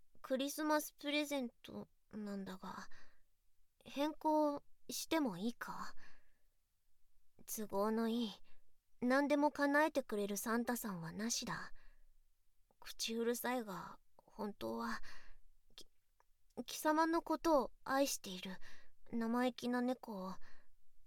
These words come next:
どうか、もらってくれないか？うん。迷いも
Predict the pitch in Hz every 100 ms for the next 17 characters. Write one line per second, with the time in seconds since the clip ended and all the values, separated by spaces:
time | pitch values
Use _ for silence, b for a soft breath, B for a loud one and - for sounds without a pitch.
0 | 226 240 233 - 226 180 190 - b b
1 | b - - - - - - - - 262
2 | 262 269 262 285 262 277 269 269 269 277
3 | - 180 196 b b b - - - -
4 | _ - - - - - 311 277 262 B
5 | B B B - - - - _ _ _
6 | _ - - - - - - 262 262 269
7 | 285 294 339 311 233 -